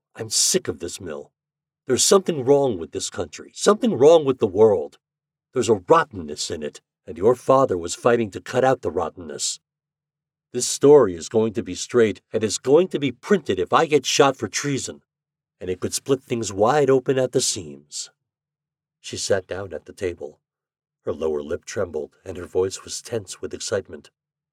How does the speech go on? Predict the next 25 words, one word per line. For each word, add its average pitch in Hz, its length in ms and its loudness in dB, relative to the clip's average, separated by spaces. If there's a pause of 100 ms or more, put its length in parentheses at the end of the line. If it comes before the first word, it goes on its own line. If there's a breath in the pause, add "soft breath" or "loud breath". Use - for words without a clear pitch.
(260)
"Let's 135 320 2
get 156 140 4
out 117 180 4
of - 80 -4
here," 80 260 -14 (140)
she - 180 -14
said. 85 320 -10 (640)
"Let's 151 180 -2
go 160 220 4
someplace 139 520 2
where 107 120 0
we 127 140 -6
can 101 160 -8
talk." 113 400 -4 (1800)
They 113 100 -2
found 123 240 4
a 117 60 -2
quiet 160 400 0
place 135 320 0
off 127 160 4
the 127 100 -6
business 104 400 -4
section 85 420 -6
in 85 140 -10
Washington, 95 580 -6